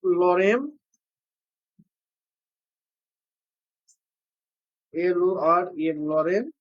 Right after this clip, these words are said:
ইপসন। আচ্ছা, Lorem ইপসন। মনে করো যে এই লেখাটা ক্লায়েন্ট আমাদেরকে দিয়েছে, এই লেখাটা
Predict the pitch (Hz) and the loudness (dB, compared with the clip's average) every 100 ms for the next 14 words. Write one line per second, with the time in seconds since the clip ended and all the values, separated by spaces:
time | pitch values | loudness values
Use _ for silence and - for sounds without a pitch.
0 | _ _ _ _ 302 359 359 _ _ _ | _ _ _ _ -6 -6 -6 _ _ _
1 | _ - - 170 143 - _ _ _ _ | _ -20 -10 -6 -6 -8 _ _ _ _
2 | _ _ _ - 135 156 156 190 196 190 | _ _ _ -16 -14 -8 0 2 2 -2
3 | 180 156 110 _ _ _ _ _ _ _ | -6 -12 -12 _ _ _ _ _ _ _
4 | _ _ _ _ _ _ _ _ _ _ | _ _ _ _ _ _ _ _ _ _
5 | _ _ _ _ _ _ _ _ _ _ | _ _ _ _ _ _ _ _ _ _
6 | _ _ _ _ _ _ _ _ _ _ | _ _ _ _ _ _ _ _ _ _
7 | _ 208 226 220 233 220 220 220 226 226 | _ -6 -2 0 0 0 -2 -2 0 0
8 | 220 247 - 214 214 254 359 _ _ - | 0 -2 -2 2 4 2 -2 _ _ -4
9 | 202 196 196 247 214 202 160 - - - | 0 2 0 0 0 2 0 -4 -12 0
10 | 202 202 214 220 | 4 4 2 0